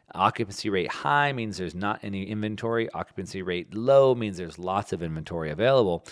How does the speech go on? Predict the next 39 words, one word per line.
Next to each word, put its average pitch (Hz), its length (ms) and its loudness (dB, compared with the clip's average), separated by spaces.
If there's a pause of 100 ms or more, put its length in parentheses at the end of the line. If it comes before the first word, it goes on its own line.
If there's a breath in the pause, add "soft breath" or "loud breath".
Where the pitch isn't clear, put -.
(260 loud breath)
And 104 140 -6
what 110 100 -2
we're 101 80 -8
seeing 165 400 -2
is 95 140 -2
that 98 300 0 (220 loud breath)
a 87 60 -8
lot 107 160 4
of 123 80 2
people, 110 320 0
especially 101 380 -2
with 87 80 -4
the 90 80 -6
real 104 80 4
estate 101 220 -2
market 92 240 -6
slowing 92 280 -6
down, 135 280 0
they 98 80 -4
don't 95 120 -4
wanna 87 120 -12
sell 95 260 -4
their 82 100 -8
homes. 120 440 0
They're 98 100 -6
staying 87 340 -8
in 127 140 -2
'em. 90 260 -4 (460 loud breath)
Um, 87 340 -4
and 92 140 -12
so, 101 180 -4
uh, 85 120 -6
there's 85 200 -6
a 80 80 -6
lot 90 460 -2
of 87 120 -10
people 78 440 -12
renting. 73 800 -8 (760 soft breath)
Um, 52 480 -18